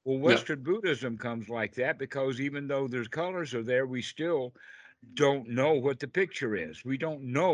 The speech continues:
Speaker 1: what we're looking for. Everybody's got their own ideas of what a Buddha is, and almost always it's got influences from Christianity.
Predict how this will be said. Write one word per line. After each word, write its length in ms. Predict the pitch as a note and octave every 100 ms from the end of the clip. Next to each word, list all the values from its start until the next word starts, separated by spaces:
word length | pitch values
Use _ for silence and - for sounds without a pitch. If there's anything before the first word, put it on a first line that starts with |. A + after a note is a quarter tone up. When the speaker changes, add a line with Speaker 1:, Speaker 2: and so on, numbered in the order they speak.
| C#3
Speaker 1:
what 260 | C3 D3
we're 160 | C#3+ C#3+
looking 340 | E3 F3+ C#3
for. 320 | A#2 G2+ C#2+ C#2+ - _ -
Everybody's 760 | G#2+ C3 D3 D3 D3+ D3+ C#3+
got 240 | A#2 D3 -
their 140 | D3
own 260 | C#3+ C#3 C3
ideas 640 | B2+ B2+ A#2 F3+ D#3 A#2+
of 140 | B2 A2
what 160 | C3
a 60 | A#2
Buddha 360 | G2+ B2 A#2 G#2
is, 460 | B2 D#3 B2 A2
and 120 | A#2
almost 440 | A#2+ C3 C3 A#2+ -
always 640 | D3 E3+ D#3+ A#2 G#2+ B2
it's 160 | C3 A#2+
got 240 | - A#2
influences 720 | A#2+ D3+ C3 A#2+ G#2+ A2+ C3+ B2
from 200 | C#3 C3
Christianity. 960 | - G#2 - C3+ B2+ D3 B2 - D#2